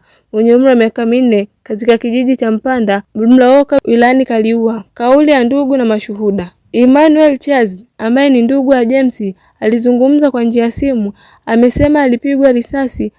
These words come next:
akiwa hana mkaa aliodaiwa kusafirisha. Walitaka kumnyang'anya pikipiki, yeye hakukubali kwa sababu hana kosa lolote, wamemuua. Tumeshamzika nyumbani Serengeti. Serikali ya wilaya ya Kisarawe imetusaidia jeneza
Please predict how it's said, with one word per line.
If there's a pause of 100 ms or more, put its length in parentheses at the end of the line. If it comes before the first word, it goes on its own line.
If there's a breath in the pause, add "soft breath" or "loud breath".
akiwa
hana
mkaa (400 soft breath)
aliodaiwa
kusafirisha. (300)
Walitaka
kumnyang'anya
pikipiki, (380 soft breath)
yeye
hakukubali
kwa
sababu
hana
kosa
lolote, (320)
wamemuua. (220)
Tumeshamzika
nyumbani
Serengeti. (100)
Serikali
ya
wilaya
ya
Kisarawe
imetusaidia
jeneza